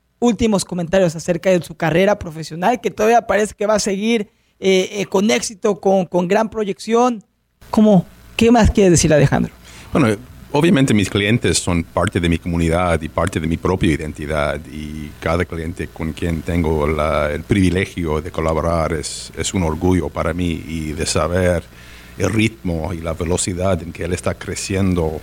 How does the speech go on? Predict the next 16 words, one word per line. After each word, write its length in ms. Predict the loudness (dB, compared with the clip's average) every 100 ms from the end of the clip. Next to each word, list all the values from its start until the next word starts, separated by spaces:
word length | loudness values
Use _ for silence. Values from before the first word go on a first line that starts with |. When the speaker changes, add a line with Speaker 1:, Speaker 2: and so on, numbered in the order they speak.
| -12
Speaker 2:
y 400 | -10 -8 -8 -4
expandiendo 920 | -4 -4 -6 -4 0 0 0 -2 -8
su, 440 | -8 -6 -6 -6 -10
su 160 | -8 -6
obse-, 360 | -6 -6 -6 -6
sus 260 | -2 -2 -2
objetivos, 760 | -4 -6 -2 0 0 -4 -10 -14 -20 -20 -6
bueno, 180 | -6 -6
para 220 | -6 -2
mí 180 | 0 0
me 140 | 0
da 500 | -2 -2 -2 -2 -4 -8 -12 -10 -10 -10 -8
bastante 400 | -6 -4 -4 -2
alegría 440 | -2 -2 -2 0 0
y 40 |
satisfacción. 800 | -2 -6 -8 -8 -6 -6 -6